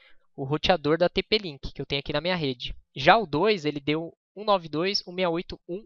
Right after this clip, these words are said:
um, tá? Vamos colocar aqui pra descobrir quem é esse, um nove dois ponto meia oito ponto um ponto um. Tá? É o modem da Vivo.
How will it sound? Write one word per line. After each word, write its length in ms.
um, 240
tá? 400
Vamos 240
colocar 360
aqui 360
pra 140
descobrir 420
quem 240
é 100
esse, 460
um 60
nove 200
dois 320
ponto 280
meia 200
oito 280
ponto 260
um 80
ponto 320
um. 100
Tá? 240
É 80
o 60
modem 400
da 140
Vivo. 360